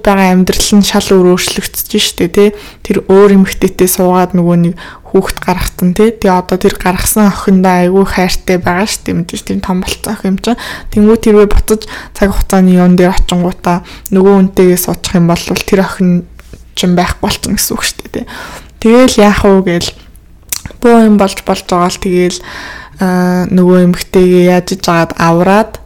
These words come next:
тэгтээ суухгүйгээр тэгээд үлдчихдэг баха. Тэгэл буцаад нөгөө орчин үеийнхаа цаг дээр ирээд тэгээ нөгөө эмэгтэй нь хөгшин болцсон, манай залуу бас хөгшин болцсон байгаа дээрээ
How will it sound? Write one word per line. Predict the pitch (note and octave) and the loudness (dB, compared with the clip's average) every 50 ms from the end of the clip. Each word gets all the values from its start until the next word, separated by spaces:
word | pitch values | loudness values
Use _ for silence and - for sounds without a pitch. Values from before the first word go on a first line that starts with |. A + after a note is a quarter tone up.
| _ - | _ -14
тэгтээ | - - - - - - F#3 F3+ F3+ F3+ F#3 - - - - - - - - - | -12 -12 -12 -10 -2 0 2 2 2 0 -2 -8 -18 -18 -18 -20 -20 -20 -16 -12
суухгүйгээр | - - - G3 F#3+ G3+ - - - - F3+ F3 F#3+ F3+ F#3 G3 F#3+ - - - - - - - - - - _ - _ - - - | -10 -2 0 0 2 2 0 -2 -2 -6 -6 -4 0 0 0 0 -2 -4 -12 -20 -20 -20 -20 -20 -20 -20 -20 _ -20 _ -20 -8 -2
тэгээд | - F#3 F3 F3 E3+ E3+ E3+ - - | 0 0 2 2 2 0 -2 -8 -16
үлдчихдэг | - - - - - - - - - - - - - - - - | -14 -12 -8 -8 -8 -6 0 2 2 2 0 -6 -6 -6 -8 -6
баха. | - - - - - - - - - - - - | -6 -8 -8 -10 -12 -14 -18 -20 -20 -20 -20 -8
Тэгэл | - G#3+ G#3 A3 A#3+ B3 B3 - - - | -2 2 4 6 6 4 2 0 -4 -4
буцаад | G3 - - - G3+ G3+ G3+ - - - - - | -4 -4 0 0 0 0 0 -2 -10 -16 -10 -2
нөгөө | - F#3 F3 E3 F3 F3 | 0 0 2 4 2 2
орчин | F3+ E3+ - - - - F#3 F3+ F3 | 2 0 -2 -6 -2 2 2 4 4
үеийнхаа | E3+ E3+ F3+ - - F3 | 4 2 2 0 -2 -2
цаг | - - - - - - | -2 -2 -4 -4 -2 0
дээр | F3+ F3 F3 E3 E3 | 0 0 2 2 0
ирээд | E3+ F3 E3+ - - - - - - - - - - - - | 2 2 0 0 -2 -6 -12 -12 -14 -14 -16 -18 -12 -2 2
тэгээ | F#3 F3+ F3 | 2 4 4
нөгөө | F3 F3 F3+ F3+ F3+ F3 | 4 4 4 4 4 4
эмэгтэй | F3 F3 - - - F3 E3+ E3+ | 2 2 -2 -4 -2 0 2 2
нь | F3 E3+ | 2 0
хөгшин | - - - - - F#3+ F#3 | -4 -8 -8 -2 2 2 2
болцсон, | F#3+ - - - - - F3+ F3 F3 F3+ F3 F3 | 2 0 -6 -8 -6 -2 0 2 2 2 2 2
манай | F3+ F3+ F3 F3 F3+ | 2 2 4 4 2
залуу | F#3 - - - - - F3 F3 | 2 0 -2 -4 -2 0 0 2
бас | - - - - - - - | 2 0 0 -2 -8 -14 -14
хөгшин | - - - - - - - - - F3 F3 | -14 -14 -14 -14 -16 -10 -8 -4 -2 0 0
болцсон | F#3 - - - - F3 | 0 -2 -6 -6 -4 -2
байгаа | E3+ E3 E3 E3+ F3+ | -2 -2 -4 -6 -8
дээрээ | - - - - - - | -6 -8 -8 -6 -6 -8